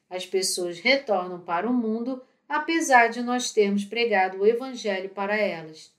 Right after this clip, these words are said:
Então, nós ficamos cheios de tristeza. Mas, no fim, nós pregamos o Evangelho sem sentir qualquer desapontamento.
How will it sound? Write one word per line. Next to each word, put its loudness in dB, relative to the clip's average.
Então, -2
nós -6
ficamos 0
cheios 2
de -10
tristeza. -10
Mas, 0
no -6
fim, 2
nós -2
pregamos -2
o -8
Evangelho -2
sem -2
sentir 2
qualquer 6
desapontamento. -6